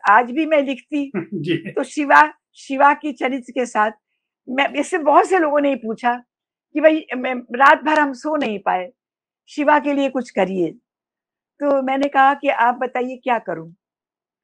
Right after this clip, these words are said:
Speaker 1: तो किसी ने कहा, "ऐसा करिए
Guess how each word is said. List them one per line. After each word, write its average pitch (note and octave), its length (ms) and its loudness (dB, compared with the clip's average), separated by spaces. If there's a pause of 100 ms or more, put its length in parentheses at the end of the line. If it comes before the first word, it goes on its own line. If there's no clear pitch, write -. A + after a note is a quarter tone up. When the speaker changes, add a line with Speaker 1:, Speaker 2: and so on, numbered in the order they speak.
(560)
Speaker 1:
तो A3+ 80 -12
किसी B3 240 -8
ने C#4+ 100 0
कहा, C4+ 200 -4 (320)
"ऐसा C#4 240 4
करिए F#3 420 -6